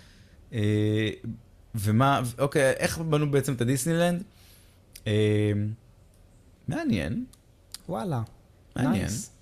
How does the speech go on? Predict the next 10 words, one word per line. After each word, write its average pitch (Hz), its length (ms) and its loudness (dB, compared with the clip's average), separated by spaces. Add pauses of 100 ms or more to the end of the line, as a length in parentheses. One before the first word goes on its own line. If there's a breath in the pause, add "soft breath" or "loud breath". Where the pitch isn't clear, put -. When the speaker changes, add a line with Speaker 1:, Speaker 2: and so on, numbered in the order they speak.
(380)
Speaker 1:
כן. 101 140 -6 (120)
יש 131 160 -2
לנו 175 180 2
גם 147 200 4
את 135 180 0
המאה 127 1040 2
שנים 143 280 2
של 120 220 -2
דיסני, 170 640 -2
שקצת 160 400 -6